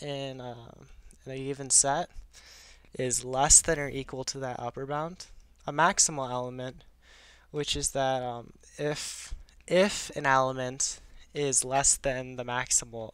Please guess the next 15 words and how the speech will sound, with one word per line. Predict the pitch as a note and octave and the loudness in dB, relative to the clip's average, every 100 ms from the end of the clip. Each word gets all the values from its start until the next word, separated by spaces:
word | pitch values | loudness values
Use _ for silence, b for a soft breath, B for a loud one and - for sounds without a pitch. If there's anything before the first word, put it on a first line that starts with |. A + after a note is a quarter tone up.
| _ | _
less | C3+ C3 | 0 0
than | C#3+ | 0
or | B2 | -4
equal | D3 C#3+ C3 | -4 -6 -6
to | A#2 | -8
the | A#2+ | -10
maximal | A#2+ A#2 - B2 A2+ | -10 -6 -6 -6 -6
element, | A2+ A#2 B2 C#3 C#3+ - b b b b b b _ _ _ _ - | -6 -4 -6 -8 -10 -16 b b b b b b _ _ _ _ 0
no, | C#3+ B2 | 4 4
sorry, | A2+ A#2+ A2+ | 4 -2 -4
sorry, | A2+ - A#2+ | -6 -8 -8
I | |
got | A#2 A#2+ | -8 -8
that | - | -12
wrong. | A2 | -12